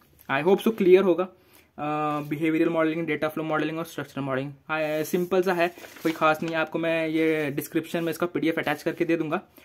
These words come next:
और सिंपल सा है, क्लियर हो जाएगा। ओके, तो I hope so मिलते हैं फिर अगली वीडियो में। तो thank you, take care,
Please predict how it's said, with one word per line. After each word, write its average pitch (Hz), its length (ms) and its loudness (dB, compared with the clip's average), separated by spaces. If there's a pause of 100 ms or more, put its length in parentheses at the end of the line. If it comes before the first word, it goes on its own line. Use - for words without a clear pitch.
(200)
और 143 720 -2
सिंपल 175 360 0
सा 185 80 -2
है, 180 140 0
क्लियर 170 300 4
हो 165 80 2
जाएगा। 147 300 -4 (220)
ओके, 160 180 -8 (640)
तो 139 580 0
I 139 120 -2
hope 151 200 -4
so 165 500 4 (280)
मिलते 175 280 8
हैं 196 40 2
फिर 196 100 4
अगली 175 180 8
वीडियो 170 200 8
में। 170 100 -2
तो 156 160 -2
thank 165 260 -2
you, 180 160 8
take 175 360 2
care, 156 80 0